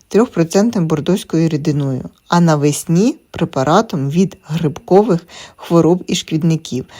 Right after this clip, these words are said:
Ґрунт під деревом перекопати та внести золу чи калійно-фос-, фосфорні добрива. Так ви врятуєте врожай,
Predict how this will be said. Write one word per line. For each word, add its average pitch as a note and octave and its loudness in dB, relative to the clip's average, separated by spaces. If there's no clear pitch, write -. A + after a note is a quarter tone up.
Ґрунт G3 2
під D#3+ 0
деревом C#3 0
перекопати E3 0
та F#3 4
внести E3+ 0
золу E3+ 0
чи - -4
калійно-фос-, F3 -2
фосфорні E3+ -2
добрива. C#3 -4
Так G3+ 4
ви F3 4
врятуєте D#3 2
врожай, D3+ 0